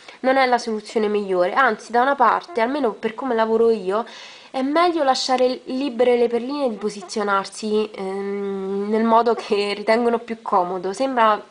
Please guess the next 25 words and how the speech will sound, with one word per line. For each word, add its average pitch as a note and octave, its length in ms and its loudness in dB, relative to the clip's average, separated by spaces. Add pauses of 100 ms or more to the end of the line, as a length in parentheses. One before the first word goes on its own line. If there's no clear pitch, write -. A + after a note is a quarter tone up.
sembra G3+ 280 -2
una G3 240 -4
frase F#3 220 -4
un F#3 100 -6
po' G3 80 -6
stupida, G3+ 580 -4 (560)
però C4 420 4
in-, A#3 140 -12 (220)
se - 180 -10
lasciate C#4+ 380 -2
libere A3 520 -4
le F#3 100 -2
perline, F#3+ 680 -4 (720)
quindi G#3+ 380 0
non A#3+ 240 4
le C4 100 0
fissate A3+ 680 0
eccessivamente, G#3 800 -6
non G3+ 160 -2
le G#3+ 100 0
fissate A#3 360 -4
in G#3+ 40 -2
modo G#3+ 220 0
troppo A3+ 280 -4
stretto, G#3 680 -4